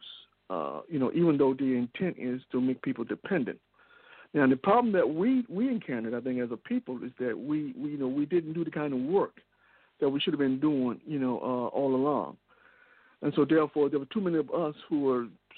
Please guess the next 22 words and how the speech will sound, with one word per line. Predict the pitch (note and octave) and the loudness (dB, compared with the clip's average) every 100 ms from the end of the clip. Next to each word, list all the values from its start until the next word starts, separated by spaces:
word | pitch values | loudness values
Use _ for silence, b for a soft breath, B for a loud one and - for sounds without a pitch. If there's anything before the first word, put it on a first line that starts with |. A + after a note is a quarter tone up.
| - | -2
certainly | F#3 D#3 | 0 0
happy | B2+ F3+ F#3+ C3 | -2 -2 -2 -2
with | B2+ C3 | -4 -2
the | |
way | C#3+ | -4
things | C3+ C#3 C3 B2+ | -2 -2 -2 -2
were. | C3+ F#3+ D#3+ B2 | -2 0 0 0
And | F2+ B2+ | -4 -6
so, | B2+ | -6
therefore, | C#3 C3+ B2+ C#3 C3+ C3 | -4 -4 -2 0 2 2
when | C3+ | 0
we | C#3 - | -2 0
saw | D#3+ | 0
this | D3+ | 0
kind | D3+ C#3+ | -2 -4
of | |
dependency, | B2 - F#3 D3+ - D3 C3 B2+ B2 | -6 -4 -4 -4 -4 -2 2 2 2
uh, | A#2 G#2+ | -2 -2
emanating | E3+ F#3 C#3 B2+ B2 A#2 | 0 0 0 0 -2 -2
from | C#3+ | -4
the | C3 | -2
community, | C3 D#3 G3+ A#2+ G#2+ | 0 2 2 0 -4